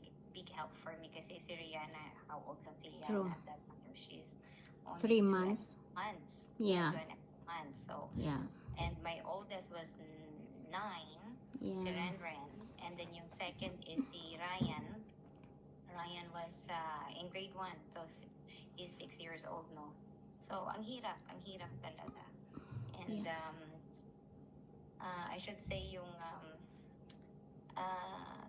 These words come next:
Speaker 1: sometimes, you know, yung, um, it's the guilt that creeps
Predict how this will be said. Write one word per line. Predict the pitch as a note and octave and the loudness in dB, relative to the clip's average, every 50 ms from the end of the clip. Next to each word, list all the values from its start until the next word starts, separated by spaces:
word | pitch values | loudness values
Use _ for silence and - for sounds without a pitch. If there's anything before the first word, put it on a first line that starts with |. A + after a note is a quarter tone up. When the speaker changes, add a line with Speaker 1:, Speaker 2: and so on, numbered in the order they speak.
| - | -2
Speaker 1:
sometimes, | - A#3 A#3+ A#3 B3 A#3+ A#3+ A#3 A3+ - | -2 -2 -2 0 -2 -2 -2 -2 -6 -6
you | A#3+ | -2
know, | A3+ A3 G#3+ | 0 0 0
yung, | G#3+ G#3 G3+ G3 F#3+ F#3+ | 0 -2 -4 -4 -4 -2
um, | F#3 F3+ F3 - - - C#3+ - - - - - - - - - - - - - - - - - - - - - - - - - - | -2 -2 -2 -4 -6 -8 -10 -10 -12 -12 -14 -14 -14 -14 -14 -14 -14 -14 -14 -14 -14 -14 -14 -14 -14 -14 -14 -14 -14 -14 -14 -8 -4
it's | F#3 G3 G3 - - | -4 -4 -4 -4 -6
the | G3+ F#3 | -6 -4
guilt | - F#3+ F#3+ F#3 F3+ F#3 F3+ | -2 -2 0 0 0 0 -2
that | F3+ F3 - - | -4 -4 -4 -6
creeps | - F#3+ F#3 F3+ - - - - | -4 -4 -4 -4 -4 -12 -12 -12